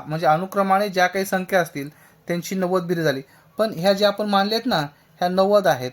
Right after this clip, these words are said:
म्हणून त्याची आपण बेरीज नव्वद आली. मग या ठिकाणी आपण हे नव्वद लिहिलं इथं. या ठिकाणी आपण नव्वद लिहिलं. आता गणितीय पद्धतीनं गणित करत असताना आपल्याला दहा एक्स बरोबर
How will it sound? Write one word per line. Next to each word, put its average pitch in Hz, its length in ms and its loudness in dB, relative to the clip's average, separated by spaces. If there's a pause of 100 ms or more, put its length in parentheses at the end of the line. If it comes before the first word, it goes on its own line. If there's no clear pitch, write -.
म्हणून 160 240 -6
त्याची 160 180 -6
आपण 190 240 -4
बेरीज 170 220 -2
नव्वद 135 240 -2
आली. 120 160 -4 (420)
मग 156 60 -8
या 165 200 2
ठिकाणी 165 280 -4
आपण 151 260 -6
हे 180 280 -6 (480)
नव्वद 156 320 -2
लिहिलं 143 180 -4
इथं. 113 220 -8 (1300)
या 147 120 -2
ठिकाणी 151 280 -6
आपण 190 240 -4
नव्वद 156 220 -4
लिहिलं. 123 200 -10 (380)
आता 185 260 0
गणितीय 190 520 -2
पद्धतीनं 196 540 -4
गणित 190 240 -2
करत 175 160 -4
असताना 156 440 -4 (480)
आपल्याला 190 420 -2 (400)
दहा 156 540 0
एक्स 165 540 -4 (140)
बरोबर 147 600 -2